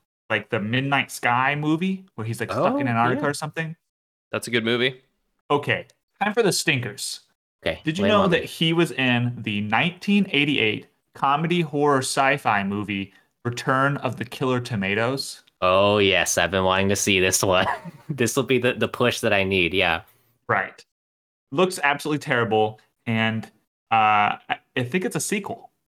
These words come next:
Speaker 1: so checks that box.
Speaker 2: So we probably need to wa-, okay, yeah.
Speaker 1: Then, I have a little bit of a mini story for you about movie number ten I'm about to pitch.
Speaker 2: <laughs> Okay.
Speaker 1: It's called Grizzly Two,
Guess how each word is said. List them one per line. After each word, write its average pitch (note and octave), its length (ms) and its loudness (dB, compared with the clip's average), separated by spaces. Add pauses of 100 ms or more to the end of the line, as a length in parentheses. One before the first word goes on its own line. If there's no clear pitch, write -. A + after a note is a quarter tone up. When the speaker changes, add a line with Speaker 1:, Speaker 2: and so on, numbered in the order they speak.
(140)
Speaker 1:
so A#2 60 -4
checks C#3 240 -4
that A#2 180 0
box. - 160 -6
Speaker 2:
So A#2 80 -2
we A2+ 80 4
probably G2 280 0
need F2+ 200 -2
to E2+ 60 -4
wa-, E2 180 -6
okay, - 320 -4
yeah. E2+ 220 -10 (580)
Speaker 1:
Then, C3 560 0 (220)
I A#3+ 200 0
have C4+ 160 2
a F#3+ 60 4
little C#3+ 260 2
bit A2+ 120 0
of G#2 100 0
a F#2+ 80 -2
mini G#2 300 -2
story A#2 480 -2
for G#2 160 -10
you A2 180 -6
about - 380 -4
movie A#2+ 260 0
number G2+ 240 -4
ten A2 260 -2
I'm F2+ 80 -8
about - 200 -10
to - 60 -20
pitch. - 460 -12
Speaker 2:
<laughs> - 60 -20 (500)
Okay. - 180 -8 (580)
Speaker 1:
It's C3+ 160 -4
called A2+ 680 0 (200)
Grizzly D#3 520 2
Two, G#2+ 540 0